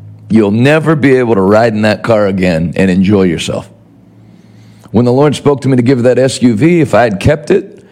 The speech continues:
I would never have a pleasurable ride in that vehicle for the rest of my life, because I would have violated the law of contentment.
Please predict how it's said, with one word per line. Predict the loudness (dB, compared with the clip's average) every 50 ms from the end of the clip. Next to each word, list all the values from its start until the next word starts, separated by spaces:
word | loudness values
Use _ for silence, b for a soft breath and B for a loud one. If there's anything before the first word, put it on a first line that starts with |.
| B B B B B B
I | 0
would | 0 0 0 0
never | 0 0 0 0 2 0 0 2
have | 2 2 2 0
a | -2
pleasurable | -4 -2 0 0 0 0 0 0 0 2 2 2 2 2
ride | 2 2 2 2 0 -2 -2
in | -2
that | -2 -2 -2
vehicle | 0 0 0 2 0 0 -4 -6 -6 -8 -8 -12 -20 -20 -12
for | -6 -4 -2
the | 0 0
rest | 2 0 0 0 -2 -4
of | -2 -2
my | 0 0
life, | 0 0 -2 -2 -4 -6 -14 -18 -20 _ _ _ _ _ _ _ _ _ _ _ _ _ _ _ _ _ B B B B B B B B B B B B B
because | -4 -2 0 0 0 0
I | 0 0 2
would | 0 0
have | 0 0
violated | 0 0 2 2 2 0 0 0 -2 0 0 0 -2 -2 -6 -16 -20 -20 -20 _ _ _ _ _ b b b b b b
the | -4 -2
law | 0 0 0 0 0
of | -2 -2 -2
contentment. | -2 -2 0 0 0 -2 -2 -4 -8 -10 -12